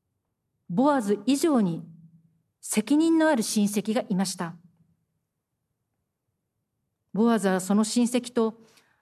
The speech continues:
町の長老十人を呼んで協議をいたします。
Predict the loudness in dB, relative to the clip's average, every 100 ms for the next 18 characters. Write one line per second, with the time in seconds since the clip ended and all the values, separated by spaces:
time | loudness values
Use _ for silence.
0 | _ -2 0 2 2 0 0 2 2 0
1 | 0 2 2 2 0 0 -2 -4 -6 -8
2 | _ _ _ _ _ _ _ _ -6 0
3 | 2 2 0 -2 -6 -10 -6 -4 -4 -8